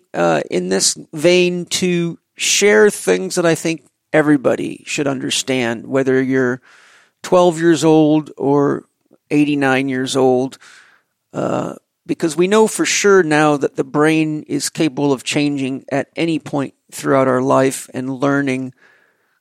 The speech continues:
And so we can grow and we can still evolve right to the last days of our life. Before we begin getting more into the issues of evolving ourselves physically,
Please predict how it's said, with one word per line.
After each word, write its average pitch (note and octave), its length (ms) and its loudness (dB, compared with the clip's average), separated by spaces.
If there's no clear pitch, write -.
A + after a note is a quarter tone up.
And C#3+ 160 -4
so F3+ 160 2
we F3 180 0
can A3+ 220 -4
grow F3 520 0
and C3+ 120 -6
we D3 120 -2
can D3+ 120 -12
still F3 360 -2
evolve C#3+ 760 -2
right D3+ 340 -2
to D3+ 140 -4
the C3 400 -6
last D3+ 600 -2
days D3 460 0
of B2+ 100 -6
our C3 160 0
life. D#3+ 520 -2
Before D4 340 2
we E4 140 6
begin F3+ 800 0
getting F3 460 2
more F3 340 4
into F#3 560 -2
the D3 260 -2
issues D#3+ 440 -2
of D3 160 -2
evolving D3+ 520 0
ourselves C#3 520 -2
physically, D#3+ 680 0